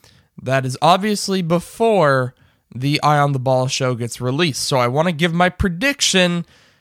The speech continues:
for that game now. And so my prediction for Spain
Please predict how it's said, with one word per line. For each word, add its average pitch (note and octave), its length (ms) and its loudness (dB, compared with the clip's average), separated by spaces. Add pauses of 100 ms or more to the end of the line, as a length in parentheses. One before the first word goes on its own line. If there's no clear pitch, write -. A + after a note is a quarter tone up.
for A3 360 0
that G#3 300 0
game D#3 500 0 (180)
now. C#3 600 -2 (1300)
And C#3 500 0
so C3+ 320 0
my G#3 800 0 (260)
prediction E3 640 -2
for B2+ 180 -6
Spain C3 840 0